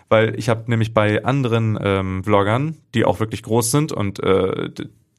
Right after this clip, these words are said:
deren Video dann auf einmal nach zehn Minuten runtergenommen wurde, weil das dann, weil der YouTube-Algorithmus oder wie auch immer dieser Computer das festgestellt hat. Und da war ich auch mal ganz vorsichtig unterwegs. Aber ansonsten war das okay. Nur man durfte halt nicht die offiziellen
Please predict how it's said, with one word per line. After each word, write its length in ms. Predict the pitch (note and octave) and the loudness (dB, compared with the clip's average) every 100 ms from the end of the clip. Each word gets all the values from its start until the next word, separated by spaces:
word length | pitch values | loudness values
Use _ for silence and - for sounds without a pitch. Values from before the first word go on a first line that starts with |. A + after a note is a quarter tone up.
| _ - | _ 0
deren 200 | A2 A2 | 2 2
Video 160 | A#2 | 2
dann 120 | G#2+ G2 | 0 -2
auf 120 | - | 0
einmal 200 | A#2+ A2+ | 0 2
nach 120 | G#2 | 0
zehn 160 | - A2+ | -2 -2
Minuten 220 | A2 A2 | -2 0
runtergenommen 460 | G2+ G2+ G2 F#2+ F#2+ | 0 2 0 0 0
wurde, 220 | G2+ G2+ | 0 0
weil 100 | F#2 | 0
das 140 | F#2 | -2
dann, 400 | G2 F2+ F#2+ - - | -2 -4 -4 -8 -6
weil 160 | - F#2 | 0 2
der 300 | F#2 - - _ - - _ | 2 -2 -12 _ -20 -20 _
YouTube-Algorithmus 800 | - G#2 G2 - G2 G2 G2+ G#2 | -4 -2 -2 -2 -2 0 0 0
oder 100 | F#2+ | -2
wie 60 | F#2 | -2
auch 80 | - | -4
immer 140 | F#2 | -4
dieser 180 | F#2 F#2 | -4 -4
Computer 300 | G#2+ F#2+ - | -4 -4 -6
das 100 | - | -2
festgestellt 460 | C3 B2+ A2+ A#2 A2+ | 0 2 2 2 0
hat. 140 | A2+ - - - - - | -4 -8 -20 -20 -18 -4
Und 160 | F#2+ F#2+ | 0 2
da 100 | F#2 | 2
war 80 | |
ich 80 | F#2+ | 0
auch 60 | F#2+ | 0
mal 160 | F2+ | -2
ganz 180 | F2+ F2+ | -2 -4
vorsichtig 320 | - F#2 F2 | -2 -2 -2
unterwegs. 320 | G2 F2+ F2+ F2 | -6 -6 -6 -4
Aber 100 | F2+ | -2
ansonsten 420 | G#2+ G#2+ C3+ A2 | -2 -2 0 2
war 120 | G2+ | 2
das 140 | G2+ | 2
okay. 300 | G#2 A#2 F2+ F2 | -2 0 0 0
Nur 120 | F2 | -6
man 120 | F2+ | -4
durfte 280 | F2 - F#2 | -4 -4 -4
halt 180 | E2+ G2+ | -4 -4
nicht 180 | F#2 - | -6 -6
die 100 | - | -8
offiziellen 640 | - - F#2+ F2+ F2+ | -8 -6 -4 -4 -6